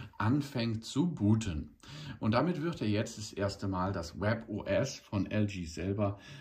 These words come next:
starten und kann uns dann weitere Infos zuteil werden lassen. Wir haben nämlich jetzt viele Möglichkeiten, durch den Smart oder die Smart-Oberfläche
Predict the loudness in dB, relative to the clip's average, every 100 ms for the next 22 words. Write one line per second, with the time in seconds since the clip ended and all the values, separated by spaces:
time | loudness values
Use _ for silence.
0 | -10 -4 -2 0 0 0 0 0 0 -4
1 | 0 2 0 -2 0 2 0 -2 -4 2
2 | 2 0 -6 -20 -20 -20 -20 -20 -20 _
3 | _ -4 2 2 2 -2 -2 0 0 0
4 | -6 -6 -6 -6 -6 -6 -8 -6 -4 -4
5 | -4 -4 -6 -8 -10 -12 -14 -14 -4 -2
6 | 0 0 2 2 2 -2 -6 -10 -8 -4
7 | 0 2 4 2 0 -6 -4 -4 -4 0
8 | 2 4 2 0 0 2 2 0 -6 -8
9 | -2 0 2 2 0 -2 -12 _ _ -10
10 | -4 -2 -2 -4 -2 -2 -2 -4 -4 -2
11 | -2 -2 0 0 0 -2